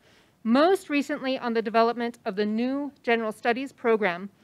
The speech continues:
which was approved by abor and is now being implemented. The Non-Tenure Track Council of the Faculty Senate developed the idea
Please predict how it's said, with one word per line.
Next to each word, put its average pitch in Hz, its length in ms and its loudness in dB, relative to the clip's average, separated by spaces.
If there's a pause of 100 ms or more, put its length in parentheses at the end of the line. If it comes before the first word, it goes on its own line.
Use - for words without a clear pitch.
(220)
which 269 240 0
was 311 140 -2
approved 269 400 0
by 262 180 6
abor 226 580 4
and 214 160 -4
is 220 160 -8
now 226 500 -4
being 208 260 -6
implemented. 190 580 -10 (1300)
The 233 80 4
Non-Tenure 294 840 6
Track 269 320 2
Council 277 640 0
of 233 100 -6
the 240 80 0
Faculty 262 440 4
Senate 233 460 0 (120)
developed 254 600 -2
the 226 180 -8
idea 240 600 2